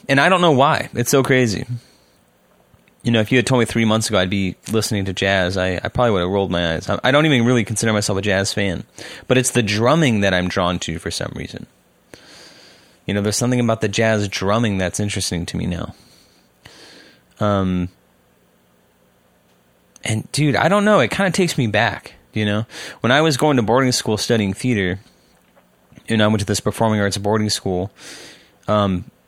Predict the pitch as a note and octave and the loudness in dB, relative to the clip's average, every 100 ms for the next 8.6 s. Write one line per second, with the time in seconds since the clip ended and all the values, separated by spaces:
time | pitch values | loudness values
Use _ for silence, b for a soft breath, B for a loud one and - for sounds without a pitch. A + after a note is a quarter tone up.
0 | _ _ _ _ _ _ _ _ - - | _ _ _ _ _ _ _ _ -8 0
1 | C#3 - B2 G#2 D#3+ D3 G#2+ G#2 C3+ G3+ | 2 4 2 2 0 0 2 2 2 2
2 | B2 A#2 A#2 G#2+ G2+ G#2 G#2 F#2+ B2+ G#2+ | 0 0 0 0 0 0 0 0 0 0
3 | G2 G2 B2 G#2+ - - B B B B | 0 0 0 -2 -6 -12 B B B B
4 | - A#2 A2+ G#2 B2+ A#2+ A2+ G2+ G#2 F#2 | -2 2 2 2 4 4 4 2 0 0
5 | G#2+ - B2 C3+ - G#2 G2 G2+ F#2 G#2+ | -2 2 2 2 0 0 0 -2 -2 -2
6 | G2 G2+ A2+ C#3 B2+ A#2 G2+ - A2 A2+ | -2 0 0 2 2 0 -2 -2 0 0
7 | - G#2 A2 G#2 - G2 F#2 F2 G#2+ A2+ | 0 0 0 0 -4 -4 -2 0 2 4
8 | A2+ G#2 - - G#2 G2 | 4 0 -4 -6 -4 -4